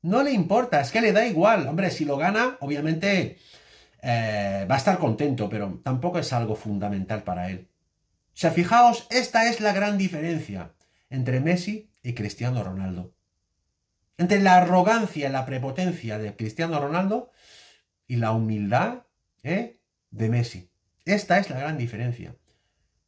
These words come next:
O sea, imaginaos si este periodista hubiera preguntado a Cristiano Ronaldo? ¿Qué hubiera dicho el portugués? ¿Qué hubiera dicho el portugués? "No, no, es que yo lo merezco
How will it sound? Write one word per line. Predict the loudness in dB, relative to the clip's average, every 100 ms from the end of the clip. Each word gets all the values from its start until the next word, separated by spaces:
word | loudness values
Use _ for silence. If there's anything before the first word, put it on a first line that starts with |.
| _ _ _ _ _
O |
sea, | 2
imaginaos | 4 4 2 2 2 2 0 -6 -14 _ _ -4
si | -2
este | 0 -2
periodista | 0 0 2 0 0 0 -2 -4 _ _ _ _
hubiera | 2 4 6 6 4
preguntado | 4 0 2 0 4 4 4 2 -2 _
a | -8
Cristiano | -4 -6 -4 -2 0 -2
Ronaldo? | -2 -4 -8 -12 -18 _ _ _ _ _ _ _ _ _ -2
¿Qué | 2
hubiera | 6 6 6
dicho | 2 -2
el | -2
portugués? | -2 -2 -4 -6 -10 -20 _ _ _ _ _ _ _ _ _ _ _ _ _ _ _ _ _ _ _ _ _
¿Qué | 2
hubiera | 4 4
dicho | 2 2
el | 0
portugués? | 0 -2 0 0 -2 -8 _ _ _ _ _ _ _ _ _ _
"No, | 0 4
no, | 6 6
es | 4
que | 2 2
yo | 4
lo | 2 2
merezco | 2 2 0 -4 -8 -8